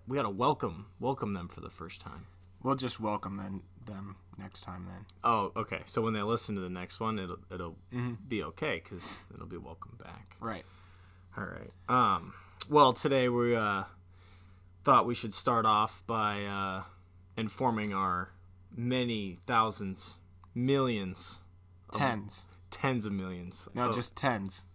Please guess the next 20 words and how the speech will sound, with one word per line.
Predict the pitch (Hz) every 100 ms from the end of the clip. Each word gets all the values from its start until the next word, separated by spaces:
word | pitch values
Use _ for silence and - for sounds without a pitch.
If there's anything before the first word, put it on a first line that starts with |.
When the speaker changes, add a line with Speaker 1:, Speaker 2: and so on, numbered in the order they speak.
| - - -
Speaker 1:
Oh, | 98 - -
just | 110 - -
ten? | - 107 107 110 - - - -
Speaker 2:
Just | 117 107
tens. | - 104 92 - - - - - - -
Speaker 1:
Mom | 104 98
and | 98
dad | 95 98 104
and | 95 92 - - - - - - - - -
our | 131
Speaker 2:
Yep. |
Speaker 1:
siblings. | - 104 104 113 110 - - - -
Speaker 2:
Mm-hmm. | 139 151 - - - - - 120
Speaker 1:
Um, | 113 104 92 95 - - - -
inform | 143 - 202 185
you | 151
guys | 120 113 107
about | - 104 95 -
the, | 110 104 101
uh, | 98 95